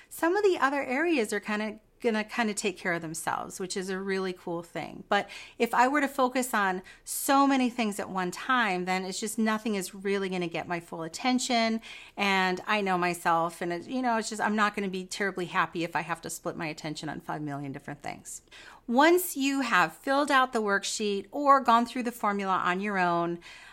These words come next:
uh, using this formula, so the importance minus the satisfaction to get your change factor number, what I want you to do is look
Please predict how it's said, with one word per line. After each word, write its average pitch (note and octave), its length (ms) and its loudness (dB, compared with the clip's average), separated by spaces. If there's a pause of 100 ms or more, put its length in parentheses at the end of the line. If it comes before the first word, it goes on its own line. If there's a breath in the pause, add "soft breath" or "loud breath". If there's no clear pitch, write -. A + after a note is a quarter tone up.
(100)
uh, E3+ 400 2
using F#3+ 640 -2
this F3 300 -2
formula, B3+ 520 4
so F#3 260 0
the E3+ 220 0
importance C4+ 840 0 (320 loud breath)
minus A3+ 460 4
the - 180 -6
satisfaction G#3+ 920 0
to A3 140 -4
get F#3+ 160 -4
your F#3 140 -8
change G3+ 480 -4
factor G3+ 720 -2 (140)
number, F#3 680 -2 (420 loud breath)
what A3+ 140 8
I A#3+ 80 8
want B3 420 4
you D#4 80 0
to D4+ 100 0
do G#3+ 520 2
is F3 280 -2
look G3 720 2